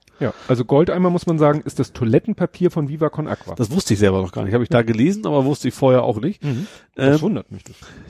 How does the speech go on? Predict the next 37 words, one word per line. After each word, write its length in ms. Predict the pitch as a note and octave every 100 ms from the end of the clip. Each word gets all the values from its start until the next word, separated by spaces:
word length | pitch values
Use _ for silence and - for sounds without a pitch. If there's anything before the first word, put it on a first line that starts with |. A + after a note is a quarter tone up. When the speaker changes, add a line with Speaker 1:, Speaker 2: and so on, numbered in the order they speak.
| -
Speaker 2:
ja, 80 | D#3
Speaker 1:
so 60 |
Speaker 2:
mich 180 | C#3+ D3+
Speaker 1:
als 40 |
Speaker 2:
auch, 200 | F#3 G#2+ - - -
weil 140 | B2+
eigentlich, 260 | B2 D3+ C#3 - - - -
klar, 280 | - G#2 F#2+ -
Viva 200 | B2+ C#3
Con 80 | B2+
Speaker 1:
Mhm. 40 | C3
Speaker 2:
Aqua 40 |
kenn 160 | - C#3+
ich 120 | C#3+
ja. 100 | F3+ - - - - _
Ähm, 280 | C#3 D3 C#3+ _ _ _ _ _ _ _ _ -
und 120 | C#3
ein 160 | C3 A#2
sehr 320 | - - E3+
schönes 400 | - D#3 D3 -
Quiz, 320 | - C#3+ -
was 240 | B2 A2+ -
so 160 | B2+
alles 360 | A2+ D3 E3 -
so 220 | C#3 C#3
in 240 | C3 C3+
<laughs> 200 | B2 - C#3+
die, 80 | - - - -
der 140 | A2
Goldeimer 460 | - A2 - A#2 A2
ist 80 | G#2
auch 80 | F#2
schon 140 | G2+
ein 20 |
schöner 220 | - G#2+ G#2
Name, 240 | A2 F#2+
ne? 120 | A2